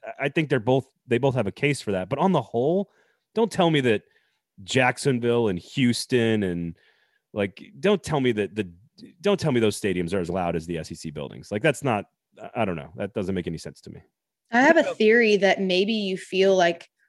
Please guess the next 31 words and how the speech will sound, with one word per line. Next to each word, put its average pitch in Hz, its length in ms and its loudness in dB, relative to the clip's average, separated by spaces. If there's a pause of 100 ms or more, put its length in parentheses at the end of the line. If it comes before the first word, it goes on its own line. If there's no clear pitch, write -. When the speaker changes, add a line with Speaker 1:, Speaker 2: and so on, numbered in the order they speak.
(140)
Speaker 2:
the 180 80 2
loudest 180 560 0
stadium 175 420 -2
ever 175 400 0
is 180 300 -6
the 180 100 -2
last 180 520 0
stadium 185 480 2
in 185 300 -2
when 175 200 -4
you 165 140 -10 (140)
partially 196 500 2
lost 175 440 2
your 160 80 -2
hearing. 160 540 0 (480)
Mine 220 260 4
was 185 180 0
Neyland. 170 580 -2 (420)
Like, 190 240 2
maybe 233 360 6
we 240 220 4
thought, 202 480 4 (180)
I 202 180 2
thought 196 280 2
that 196 160 2
was 214 140 -4
the 196 80 0
loudest 170 400 -2
because 190 380 -4
I 180 100 -2
couldn't 214 400 0